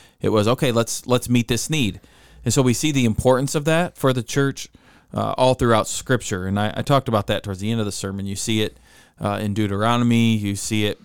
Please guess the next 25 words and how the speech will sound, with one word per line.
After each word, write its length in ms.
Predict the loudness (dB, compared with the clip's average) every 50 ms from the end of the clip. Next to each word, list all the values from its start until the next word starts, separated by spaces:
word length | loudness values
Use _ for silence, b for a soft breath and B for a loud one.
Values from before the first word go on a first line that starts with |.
| -8 -4
with 180 | -4 -4 -2
Ruth, 460 | -2 2 4 6 6 6 4 2 -4 b b b b b b b b b
right? 200 | 0 2 2 2
You 120 | 0 -4 -4
see 360 | -4 -4 -4 -2 0 0 2
it 200 | 0 0 -2 -6 _ _ -20 -20 _ -20 _ _ _ _ _ _ _ _ _ _ 4
in 160 | 6 6 6
James. 640 | 6 6 4 4 6 4 4 6 4 4 2 2 -2
You 60 | -4
see 260 | -4 -2 -2 -2 -2
it 80 | -2 -2
in 120 | -2 -4
Jesus's 520 | -2 0 -2 -2 -2 -4 -4 -4 -4 0 2
life. 360 | 2 2 2 0 -4 -8 -20 b b b b b b b b b b -14
Uh, 300 | -10 -8 -6 -6 -6 -6 -4
and 140 | -4 -4 -2
so 180 | 0 0 0
we 140 | 2 0 -2
can't, 360 | -2 -2 -2 -2 -2 -4 -6 _ _
we 100 | -8 -2
can't 220 | 0 0 0 0
deny 320 | 0 0 0 2 2 0 -2
that 240 | -2 -4 -6 -6 -8
fact 500 | -2 0 0 0 0 -2 -6 -14 _ -4
that 240 | -2 -2 -2 -6